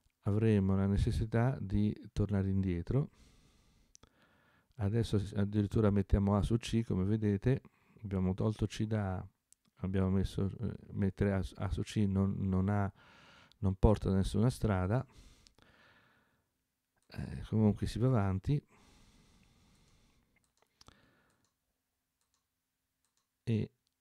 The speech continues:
cerco di andare veloce, perché, eh, dopo che abbiamo messo A su C,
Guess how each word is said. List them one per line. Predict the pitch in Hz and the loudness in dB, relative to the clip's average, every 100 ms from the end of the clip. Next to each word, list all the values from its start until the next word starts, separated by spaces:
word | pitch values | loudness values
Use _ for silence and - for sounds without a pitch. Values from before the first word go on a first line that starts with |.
| - | -20
cerco | - 101 - 101 | -6 -4 -2 2
di | 98 | 2
andare | 95 92 92 | 2 2 2
veloce, | 110 110 98 92 117 120 - - - - - _ _ _ _ _ _ _ _ _ _ _ _ _ - - _ | 2 2 2 2 0 -2 -6 -20 -20 -20 -20 _ _ _ _ _ _ _ _ _ _ _ _ _ -20 -20 _
perché, | - 98 - - 107 120 - _ _ _ _ _ _ _ _ _ - | 0 0 -2 -2 0 0 -6 _ _ _ _ _ _ _ _ _ -10
eh, | 104 92 90 | -6 -4 -4
dopo | 101 98 95 | 0 2 2
che | - | 0
abbiamo | 98 101 | 0 2
messo | 101 - 101 82 - - | 2 0 -2 -4 -6 -8
A | 101 87 | -4 -2
su | - | -2
C, | 123 - 113 | -4 0 0